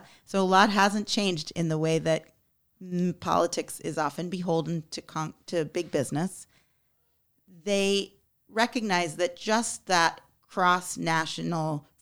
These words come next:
Speaker 2: freight of bringing stuff from California to the East Coast could not support the cost of building that line and keeping it going.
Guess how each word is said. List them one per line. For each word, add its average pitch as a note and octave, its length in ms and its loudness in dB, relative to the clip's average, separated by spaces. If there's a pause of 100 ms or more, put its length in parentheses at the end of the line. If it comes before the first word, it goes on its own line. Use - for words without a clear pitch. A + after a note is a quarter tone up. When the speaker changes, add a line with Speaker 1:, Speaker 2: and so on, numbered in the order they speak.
Speaker 2:
freight E3+ 480 -2
of D3 180 -8
bringing G3 300 0
stuff E3 180 -2
from E3 100 -4
California D3+ 440 -4
to - 140 -10
the - 120 -8
East D#3+ 140 -8
Coast E3+ 260 -4 (300)
could C4+ 220 -2
not G3+ 500 0 (240)
support F#3 520 -2 (160)
the E3+ 100 -8 (500)
cost - 580 2
of D#3+ 160 -10
building F#3+ 340 2
that E3 200 -2
line D#3+ 360 0
and - 100 -10
keeping F3+ 320 -6
it D#3+ 120 -4
going. C#3+ 260 -2